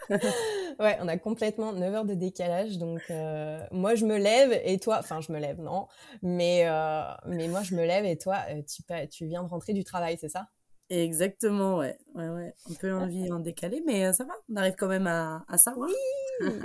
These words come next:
Speaker 2: oui. Alors aujourd'hui, euh, pour cet épisode, je suis super excitée. Ça a une saveur un petit peu particulière parce qu'il faut savoir que, euh, Charlie et moi, on se connaît.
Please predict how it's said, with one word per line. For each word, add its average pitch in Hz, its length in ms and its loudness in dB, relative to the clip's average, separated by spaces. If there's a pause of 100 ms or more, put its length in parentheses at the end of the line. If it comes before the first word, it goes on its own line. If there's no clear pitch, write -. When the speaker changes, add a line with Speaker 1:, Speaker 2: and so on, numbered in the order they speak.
(100)
Speaker 2:
oui. 381 140 -2 (880)
Alors 214 320 0
aujourd'hui, 254 600 6 (240)
euh, 196 180 2
pour 196 200 -4
cet 202 260 2
épisode, 202 680 0
je - 40 -6
suis 180 340 -4
super 247 260 -2
excitée. 220 540 0
Ça 196 140 0
a - 20 -2
une 170 140 -2
saveur 180 260 0
un 180 100 0
petit - 120 -2
peu 190 100 -6
particulière 180 880 -6
parce 165 220 -2
qu'il 170 100 -6
faut 160 140 -6
savoir 170 480 -4
que, 196 360 -4
euh, 151 300 -6
Charlie 175 340 -4
et 214 40 -2
moi, 190 200 -4
on 208 60 -6
se - 160 -6
connaît. 208 560 -4